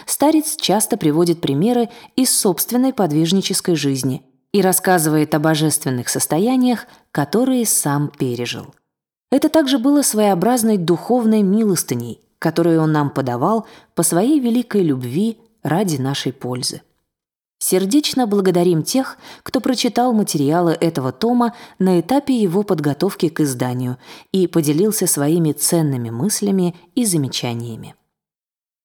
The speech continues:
Да возлюбим с помощью Божией молитву и будем возделывать её смиренно и в любочестии. До Царствия Христова приобщимся, поющие Его яко Бога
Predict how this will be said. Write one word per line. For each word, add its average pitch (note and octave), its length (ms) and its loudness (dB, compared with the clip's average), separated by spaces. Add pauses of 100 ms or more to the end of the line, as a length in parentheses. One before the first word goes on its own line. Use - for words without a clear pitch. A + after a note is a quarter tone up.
Да E3 140 0
возлюбим B3+ 480 2
с - 80 -2
помощью A3+ 500 0
Божией D3+ 420 0
молитву C3+ 600 -4 (420)
и G3+ 140 0
будем C#4 360 4
возделывать G#3 680 2
её E3 220 2
смиренно G#3 800 0 (240)
и A3 100 0
в G#3+ 60 0
любочестии. C#3+ 880 -2 (520)
До D3+ 180 2
Царствия A3 560 0
Христова D#3 520 0
приобщимся, F#3 840 -2 (320)
поющие F3+ 680 0
Его C#3+ 380 0
яко C3+ 340 -2
Бога C#3+ 520 -4